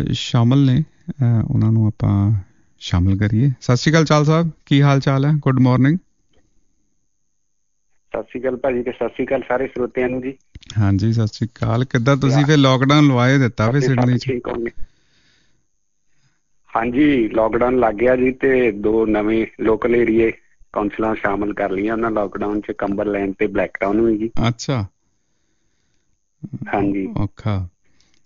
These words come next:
Speaker 1: ਤੇ ਕੀ ਕਰ ਰਹੇ ਹੋ ਫਿਰ? ਹੁਣ ਤਾਂ ਤੁਹਾਡੀ
Speaker 2: ਤੇ
Speaker 1: ਫਿਰ ਦੌੜ ਵੀ ਬੰਦ ਹੋ ਗਈ ਹੋਣੀ ਆ।
Speaker 2: ਹਾਂਜੀ, ਹਾਂਜੀ।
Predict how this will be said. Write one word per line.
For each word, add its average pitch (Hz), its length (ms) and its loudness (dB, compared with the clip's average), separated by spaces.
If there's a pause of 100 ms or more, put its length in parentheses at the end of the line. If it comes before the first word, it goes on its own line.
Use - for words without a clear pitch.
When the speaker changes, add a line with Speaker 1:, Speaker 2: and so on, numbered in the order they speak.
(360)
Speaker 1:
ਤੇ 127 80 -2
ਕੀ 143 220 0
ਕਰ 147 220 2
ਰਹੇ 156 100 4
ਹੋ 147 60 4
ਫਿਰ? 143 80 2
ਹੁਣ 147 140 2
ਤਾਂ 151 240 2 (120)
ਤੁਹਾਡੀ 131 280 0
Speaker 2:
ਤੇ 123 60 -2
Speaker 1:
ਫਿਰ 135 120 2
ਦੌੜ 127 300 2
ਵੀ 135 320 2 (300)
ਬੰਦ 117 240 2
ਹੋ 127 120 0
ਗਈ 131 140 0
ਹੋਣੀ 127 240 0
ਆ। 127 80 0 (2000)
Speaker 2:
ਹਾਂਜੀ, 123 280 0
ਹਾਂਜੀ। 120 380 0